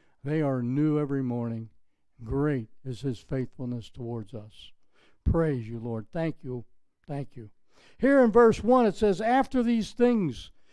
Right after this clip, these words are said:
What things? Well, we just went through some of them. The War of the Kings.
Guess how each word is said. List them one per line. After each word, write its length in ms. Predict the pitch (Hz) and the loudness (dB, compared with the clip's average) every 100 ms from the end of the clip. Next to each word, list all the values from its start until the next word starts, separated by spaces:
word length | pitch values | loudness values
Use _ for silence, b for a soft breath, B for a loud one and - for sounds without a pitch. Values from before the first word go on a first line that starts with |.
| _ - | _ 2
What 360 | 240 277 - | 4 4 2
things? 360 | 220 196 139 127 | 0 2 2 2
Well, 120 | 196 | 2
we 120 | 262 | 2
just 240 | 240 233 277 | 2 0 2
went 200 | 285 - | 2 2
through 240 | 262 220 | 2 2
some 260 | - 214 185 | 0 0 2
of 80 | 147 | -2
them. 120 | 104 b b b | -4 b b b
The 100 | 180 | 2
War 300 | 175 233 226 | 8 12 12
of 80 | 180 | 10
the 80 | |
Kings. 640 | - 294 277 233 254 - | 2 0 2 2 0 -4